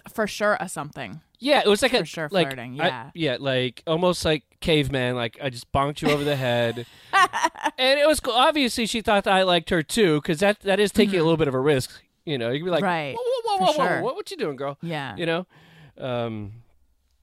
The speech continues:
Speaker 2: so I always remember that as being, "Oh, that was easy.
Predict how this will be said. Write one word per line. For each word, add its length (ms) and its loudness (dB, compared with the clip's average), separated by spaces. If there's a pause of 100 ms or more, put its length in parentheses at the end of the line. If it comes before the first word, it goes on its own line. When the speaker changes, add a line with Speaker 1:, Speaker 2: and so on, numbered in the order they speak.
(160)
Speaker 2:
so 160 -2
I 60 6
always 240 2
remember 340 -2
that 240 0
as 140 -8
being, 280 -10
"Oh, 360 4 (760)
that 180 -4
was 160 -12
easy. 360 -12